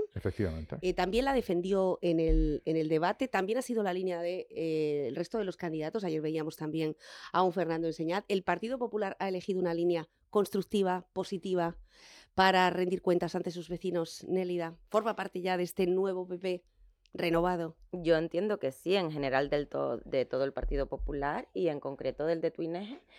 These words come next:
Speaker 3: que como bien saben, <laughs> hemos alcanzado leña, nos han faltado el respeto durante toda la legislatura y, y la verdad de unas formas bastante feas, mm, y nunca en ningún momento, eh,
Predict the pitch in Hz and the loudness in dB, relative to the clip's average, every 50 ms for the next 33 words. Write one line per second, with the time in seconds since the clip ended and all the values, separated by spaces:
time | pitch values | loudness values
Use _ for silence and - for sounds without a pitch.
0 | - - - - - _ _ _ - 170 147 - 131 123 117 110 120 127 127 123 | -20 -20 -20 -20 -20 _ _ _ 2 4 4 2 0 -2 -2 -2 -2 -4 -4 -4
1 | - - 151 156 151 139 135 131 - - 170 156 160 151 160 165 170 - - - | -4 -2 -2 0 0 -2 -4 -4 -6 -6 -6 -4 -6 -6 -4 -4 -2 -4 -2 -2
2 | - 147 156 156 - - 160 156 156 156 156 160 170 175 175 170 160 156 143 143 | -4 -4 -4 -4 -4 -2 -2 0 0 0 2 2 2 2 2 0 -2 -2 -4 -4
3 | 139 - - - 143 139 143 143 147 151 143 151 156 156 - 143 139 - _ - | -6 -6 -8 -6 -6 -6 -6 -6 -4 -2 0 0 0 0 -2 -6 -8 -8 _ -2
4 | 170 175 170 - 151 143 139 139 139 135 131 - 135 139 139 135 139 143 139 143 | 0 0 0 -2 -4 -4 -4 -4 -6 -6 -6 -4 -4 -4 -4 -4 -4 -6 -8 -12
5 | 143 143 139 139 127 - - 160 175 160 147 139 - - - - - - _ _ | -14 -12 -8 -8 -6 -4 -2 0 0 0 0 -2 -6 -12 -20 -20 -20 -20 _ _
6 | _ _ - 151 143 135 127 120 113 - - 139 139 135 135 131 127 131 127 123 | _ _ -2 0 2 2 2 2 0 -2 -2 -2 -2 0 0 0 2 2 2 2
7 | 123 117 - 151 160 156 147 139 131 135 139 139 135 - - 160 160 156 151 135 | 2 2 2 4 4 4 4 2 2 0 -2 -4 -4 -4 -2 -2 -2 -2 -4 -4
8 | 131 131 - - 135 131 127 - 127 139 - _ - 156 165 170 175 220 233 - | -6 -8 -6 -6 -6 -6 -4 -4 -6 -6 -6 _ 0 2 2 2 2 0 -4 -10
9 | - - - - - _ _ _ _ - 196 190 185 175 165 156 156 147 143 143 | -18 -20 -20 -20 -20 _ _ _ _ -2 0 2 2 2 2 0 0 -2 -2 -2
10 | 139 139 135 - - 160 156 156 156 165 - 170 175 175 175 160 165 170 170 165 | -2 -4 -6 -4 -4 -2 -2 0 -2 0 0 0 0 0 -2 -2 -2 -2 -2 -2
11 | 165 165 165 170 170 - - 196 208 226 - 523 214 170 160 156 151 147 147 143 | -2 -2 -4 -4 -4 -4 -4 -4 -4 -4 -4 -4 -4 -4 -4 -4 -4 -6 -6 -6
12 | 143 143 | -8 -10